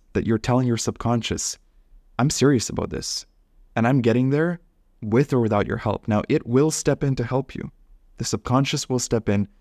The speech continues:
The universal forces will step in. But just to give that logical mind of ours some sort of, um,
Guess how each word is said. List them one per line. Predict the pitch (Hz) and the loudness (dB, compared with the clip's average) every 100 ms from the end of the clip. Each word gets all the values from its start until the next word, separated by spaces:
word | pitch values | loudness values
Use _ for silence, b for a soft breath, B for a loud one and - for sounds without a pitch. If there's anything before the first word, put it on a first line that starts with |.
| _ | _
The | - 90 | -4 0
universal | 98 117 135 123 127 | 0 0 0 0 -4
forces | - 120 117 110 | 0 0 0 -4
will | 104 98 | -2 -2
step | - 101 139 | -4 -6 -4
in. | 123 - _ _ _ _ _ _ _ _ - | -4 -6 _ _ _ _ _ _ _ _ -2
But | 107 | 0
just | 110 123 170 - - | 0 2 2 0 -4
to | |
give | 131 135 131 | 2 2 4
that | 117 104 107 | 0 0 0
logical | 107 123 123 - 107 | 2 2 0 -2 0
mind | 95 101 107 92 | 2 2 0 0
of | 92 | -2
ours | 55 107 - - - _ _ _ - | -6 -6 -8 -10 -14 _ _ _ -14
some | - - 135 143 139 - - _ - | -10 -2 0 2 0 -4 -20 _ -8
sort | - 127 | 2 4
of, | 110 110 | 4 0
um, | 107 98 95 | 0 0 0